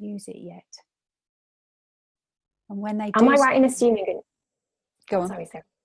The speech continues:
Speaker 2: I was gonna say, am I right in assuming, and you just mentioned it then, about kind of intuition is quite a big part of this, isn't it? It's about really tuning into our truth and actually having that knowing that we know that we know that we know. So
Speaker 1: Yeah.
Speaker 2: what,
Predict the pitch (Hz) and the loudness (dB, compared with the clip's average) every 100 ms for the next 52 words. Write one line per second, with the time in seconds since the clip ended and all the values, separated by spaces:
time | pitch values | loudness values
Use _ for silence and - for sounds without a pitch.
0 | _ _ - 214 214 240 240 233 196 196 | _ _ -4 -4 0 -2 0 -2 0 0
1 | 214 240 269 254 247 - 226 196 170 175 | 0 0 0 0 -2 0 0 0 -2 -6
2 | 180 202 202 202 196 - - - 180 175 | -4 -4 -2 -4 -4 -6 -8 -6 -6 -4
3 | 175 170 - 214 214 214 - 214 214 - | -4 -6 -6 -4 -4 -4 0 2 2 0
4 | 202 208 - 180 170 - 196 - 190 185 | -2 -2 -4 -8 -8 -8 -6 -6 -4 -6
5 | - 185 - - 156 - 170 170 156 - | -6 -6 -6 -4 -6 -8 -10 -8 -8 -8
6 | - - - 185 - 190 180 175 - - | -12 -12 -6 -6 -2 -2 0 -4 -6 -14
7 | _ _ _ - 214 202 190 190 185 - | _ _ _ 2 4 4 2 0 -2 -2
8 | 175 175 - 175 196 - - _ _ - | -4 -2 -4 -2 -2 -4 -20 _ _ -8
9 | 175 175 185 - 196 190 185 185 175 175 | -4 -4 -6 -6 -4 -4 -4 -2 -2 -4
10 | - 175 175 175 175 175 165 - 170 170 | -2 2 2 2 0 -2 -4 -4 -6 -2
11 | 175 170 - 165 165 165 165 - 180 180 | -2 -2 -4 -6 -6 -4 -4 -4 -6 -2
12 | 180 214 220 _ _ _ _ - 196 196 | 0 -2 -4 _ _ _ _ -2 2 2
13 | - 196 | 0 -2